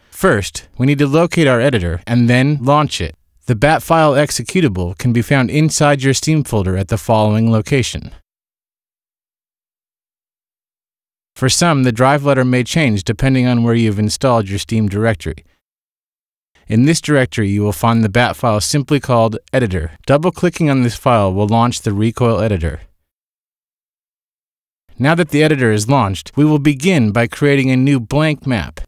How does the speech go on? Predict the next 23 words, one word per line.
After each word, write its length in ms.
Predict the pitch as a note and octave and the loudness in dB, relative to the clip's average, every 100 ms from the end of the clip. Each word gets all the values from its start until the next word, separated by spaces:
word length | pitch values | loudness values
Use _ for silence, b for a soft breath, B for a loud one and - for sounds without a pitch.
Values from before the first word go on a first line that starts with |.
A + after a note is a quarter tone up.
| _ - | _ -2
In 120 | B2 | 0
the 140 | B2+ | 2
upper 220 | D3 F3 | 0 0
left 260 | E3+ F3 - | 2 0 0
corner 380 | - E3+ C#3+ A#2 | -2 0 2 2
of 80 | A2 | 0
the 120 | A2 | 0
editor 360 | C3 G2 G2 | 0 0 -2
in 140 | G2 G#2 | 0 -2
the 60 | |
file 360 | G#2 D3+ D3+ A#2 | -2 0 2 2
menu, 420 | G2 F2 E2+ E2 F2 | 0 0 -2 -4 -6
you 180 | C3 C3 | -2 0
will 100 | C3 | 2
want 240 | B2 B2+ A#2+ | 2 0 -2
to 80 | |
pull 300 | - D3+ D#3 | -4 0 0
down 380 | D3+ D3 G#2 G2+ | 2 0 0 -2
to 120 | - | -4
the 140 | A2 A2 | 0 2
new 340 | A2+ C3 C#3 | 4 4 2
level 400 | D3 C3 A#2+ B2 | 2 0 0 0
option. 580 | G#2 A#2 A2+ - D2+ C2+ | 2 0 0 -8 -12 -16